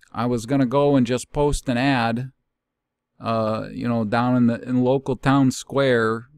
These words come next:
for anybody who's into some, some dark Kabbalistic magical rituals, you know, leave my phone number. Hopefully they'll give us a call, you know, before our next ritual, 'cause we don't want, uh,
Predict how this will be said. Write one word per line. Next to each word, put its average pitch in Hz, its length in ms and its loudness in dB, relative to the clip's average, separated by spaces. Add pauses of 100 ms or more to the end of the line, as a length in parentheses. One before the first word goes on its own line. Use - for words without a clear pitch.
(120)
for 123 200 -2
anybody 135 600 2
who's 123 400 -2
into 127 500 0
some, 110 440 -2 (560)
some 113 320 0
dark 143 420 2
Kabbalistic 131 840 -2 (760)
magical 131 720 0
rituals, 123 880 -2
you 120 120 0
know, 117 200 0
leave 127 180 0
my 117 140 0
phone 139 320 0
number. 113 340 -2 (720)
Hopefully 151 480 -2
they'll 151 140 -2
give 156 220 -4
us 156 200 -4
a 151 60 -6
call, 131 460 2
you 110 100 -4
know, 120 120 0
before 135 300 -4
our 131 80 2
next 139 280 -2
ritual, 135 500 0
'cause 110 400 -8 (760)
we 127 180 0
don't 131 180 2
want, 131 340 0 (880)
uh, 98 120 -12